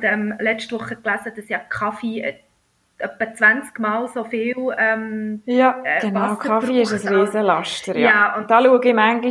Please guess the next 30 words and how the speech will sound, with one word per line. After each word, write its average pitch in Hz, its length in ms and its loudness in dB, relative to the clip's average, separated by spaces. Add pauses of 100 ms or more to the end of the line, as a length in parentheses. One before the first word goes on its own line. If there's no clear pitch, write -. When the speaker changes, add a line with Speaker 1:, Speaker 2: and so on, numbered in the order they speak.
(120)
Speaker 2:
dass 226 160 -2
ich 214 240 0
höchstens 233 580 2
einen 214 320 0
pro 202 160 -2
Tag 202 440 2
habe 208 220 0
und 202 160 -6
nicht 196 160 -4
Speaker 1:
Mhm, 185 80 -6
Speaker 2:
mehr. 196 440 2
Speaker 1:
mhm. 190 100 -10
Speaker 2:
Und 190 260 -4 (180)
den 190 100 -2
Rest 196 300 0
mache 190 280 -2
ich 190 40 -4
mit 185 200 -8
Tee 202 400 2
oder 185 120 0
Speaker 1:
Ja. 196 80 -4 (100)
Speaker 2:
anderen 180 200 -12
Speaker 1:
Ah, 190 140 -8
so - 100 -14
ein - 80 -16
Speaker 2:
Sachen, 208 120 -10
ja. 202 60 -12
Speaker 1:
Kaffee-Junkie. 185 800 -12
Aber 214 160 -10
ja. 226 120 -2